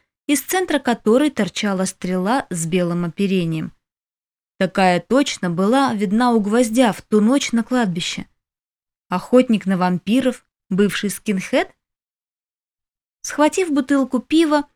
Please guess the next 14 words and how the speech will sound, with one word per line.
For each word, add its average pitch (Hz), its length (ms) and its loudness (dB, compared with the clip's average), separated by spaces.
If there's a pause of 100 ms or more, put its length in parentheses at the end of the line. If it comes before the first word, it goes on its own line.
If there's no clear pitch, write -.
(140)
он 339 180 2
отпил 254 440 0
глоток 190 600 -2 (420)
и 190 100 0
поднял 240 460 2
одну 185 260 0
бровь. 170 420 -4 (1500)
«Ну, 202 380 4
если 190 480 2
я 190 220 4
не 185 140 2
могу 185 380 2
убить 190 500 4
ее?» 294 520 6